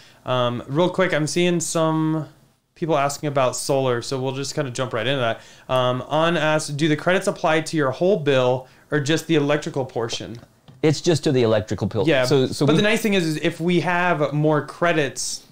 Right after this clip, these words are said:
Speaker 1: than bill, we just end up with no bill, and they roll over the credits to the next month, and they just continue roll them over. So in the summer, we're gonna have zero bill and have extra in the bank to be able to take out in the winter.
Speaker 2: Yeah, exactly. So we're hoping that the additional solar we installed at the end of last year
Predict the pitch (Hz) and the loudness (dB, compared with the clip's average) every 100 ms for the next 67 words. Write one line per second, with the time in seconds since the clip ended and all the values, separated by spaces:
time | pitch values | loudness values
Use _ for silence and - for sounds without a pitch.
0 | 131 147 135 123 160 180 127 120 117 - | -4 0 0 0 2 4 4 2 0 -10
1 | _ 156 170 165 160 151 143 147 131 147 | _ -2 0 0 2 2 2 0 0 2
2 | 143 131 151 143 127 139 135 127 131 127 | 2 4 4 4 0 -2 -2 0 0 0
3 | 120 123 139 127 - - 127 123 113 - | -2 -4 -2 -2 -4 -8 -6 -4 -4 -6
4 | 131 151 180 185 - - - _ 135 135 | -4 -2 -2 -4 -14 -20 -20 _ -2 0
5 | 131 131 127 143 135 - 156 151 147 139 | 0 -4 -2 -2 -2 -4 -4 -4 -6 -6
6 | 131 123 120 135 135 123 123 127 110 104 | -4 -6 -4 0 0 0 -2 -2 -4 -4
7 | 131 117 - 113 _ _ _ _ - 143 | -2 -2 -6 -18 _ _ _ _ -4 -2
8 | 139 131 - 226 202 147 131 139 165 165 | -2 -4 0 0 2 2 0 0 0 2
9 | 143 127 123 - 139 131 123 160 143 123 | 0 0 -4 -4 -4 -4 0 2 2 2
10 | 156 131 120 123 120 131 117 117 - 127 | 2 2 0 -4 -4 -2 -4 -6 -8 -6
11 | - 135 117 113 156 139 127 - - 151 | -4 -4 -4 -2 0 -2 -8 -18 -10 -6
12 | 135 143 131 127 - 131 120 147 135 131 | -2 0 -2 -4 -6 -8 -4 -4 -2 -2
13 | 120 120 113 117 110 87 92 123 117 - | -2 -4 -8 -10 -12 -14 -8 0 0 0
14 | 113 107 104 98 127 127 160 147 123 104 | 0 0 -2 -2 0 2 2 2 2 2
15 | 110 107 117 117 104 107 101 98 92 - | 0 0 -2 -2 -2 0 0 0 -2 -2
16 | 98 95 90 - 101 85 95 127 117 98 | 0 2 0 -2 -4 -2 0 0 -2 0
17 | 85 | 0